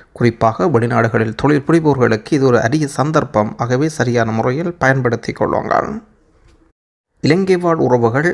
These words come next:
இந்த திட்டம் தொடர்பாக இலங்கை அரசாங்கத்தின் உங்களுடைய கருத்துக்கள் என்ன? கொமெண்டில் எதிர்பார்க்கின்றோம். குவைத்தில் இடம்பெற்ற ஒரு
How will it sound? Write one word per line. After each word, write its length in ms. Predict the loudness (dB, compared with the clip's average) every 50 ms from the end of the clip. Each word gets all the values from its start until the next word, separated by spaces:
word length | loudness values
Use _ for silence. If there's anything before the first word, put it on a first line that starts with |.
| 0
இந்த 220 | 0 0 2 0 -2
திட்டம் 480 | 0 -2 -4 -4 -2 -2 -2 -2 -2
தொடர்பாக 600 | -4 -2 -2 -2 0 2 2 0 2 0 -2 -2
இலங்கை 480 | 0 0 0 0 0 -2 -2 -4 -2 -4
அரசாங்கத்தின் 800 | -2 -4 -4 -2 -2 -2 0 0 -2 -4 -4 -4 -4 -2 -2 -4 -2
உங்களுடைய 480 | -2 0 2 2 2 2 2 0 2 2 2 0 0 -2 -10 _ _ _ _ _ _ _ _ _ _ _ _ _ _ _ _ _ _ _ _ -2
கருத்துக்கள் 600 | -2 -2 -2 -2 -2 -4 -2 0 0 0 0 2
என்ன? 340 | 0 0 0 0 -2 -2 -2 -6
கொமெண்டில் 480 | -4 -2 0 0 0 0 0 0 -2 -4 -4 -6 -12 _ _ _ 0
எதிர்பார்க்கின்றோம். 880 | 0 2 0 0 -2 -4 -4 -2 -2 -2 -2 0 0 -2 -2 -2 -6 -12 -12 -14 _ _ _ _ _ _ _ _ _ _ _ _ _ _ _ _ _ _ _ _ _ _ _ _ _ _ _ _ _ _
குவைத்தில் 460 | 0 2 2 2 -2 -2 -6 -6 -6 -2
இடம்பெற்ற 600 | -2 -2 0 0 -2 -2 -2 -4 -4 -4 -6 -4 -2
ஒரு 200 | -2 0 0